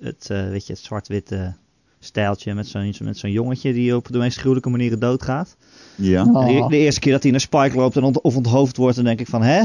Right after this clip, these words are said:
Speaker 1: Maar dit is toch een jongetje?" En dit is toch, nou, het is geen gezellig spel
Speaker 3: Zielig.
Speaker 1: in ieder geval.
Speaker 3: Nee, zielig.
Speaker 2: Het is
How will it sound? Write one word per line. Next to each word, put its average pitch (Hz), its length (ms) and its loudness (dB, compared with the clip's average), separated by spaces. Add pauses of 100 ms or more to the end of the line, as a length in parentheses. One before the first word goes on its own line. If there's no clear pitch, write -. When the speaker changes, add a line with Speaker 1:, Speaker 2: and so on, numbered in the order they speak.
Speaker 1:
Maar 143 100 0
dit 151 140 0
is 156 80 -8
toch 143 100 -2
een 131 120 4
jongetje?" 143 420 2
En 127 260 -2
dit 123 200 -8
is 127 100 -14
toch, - 340 -12
nou, 117 160 -8
het - 80 -12
is - 60 -20
geen 117 140 -4
gezellig 110 360 -4
spel 147 140 0
Speaker 3:
Zielig. 131 120 4
Speaker 1:
in 117 60 2
ieder 107 160 0
geval. 104 200 -4
Speaker 3:
Nee, 127 240 2
zielig. 120 380 0
Speaker 2:
Het 98 160 -2
is 95 60 -16